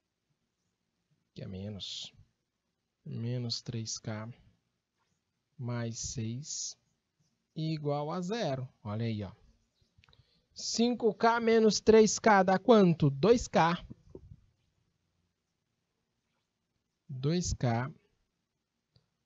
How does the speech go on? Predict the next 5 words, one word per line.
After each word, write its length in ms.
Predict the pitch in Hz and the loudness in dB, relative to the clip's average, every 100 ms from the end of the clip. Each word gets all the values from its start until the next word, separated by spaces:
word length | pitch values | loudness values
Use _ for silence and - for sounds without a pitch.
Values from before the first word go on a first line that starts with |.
| - | -10
mais 460 | 139 143 165 156 143 | -4 -2 0 0 -2
seis 760 | - 127 135 160 - - - _ _ | 0 0 0 -4 -8 -10 -12 _ _
igual 500 | 143 175 151 139 156 | -6 -4 -2 -2 -2
a 100 | 185 | -4
zero, 540 | 202 233 247 226 214 | -4 -4 -2 -2 -2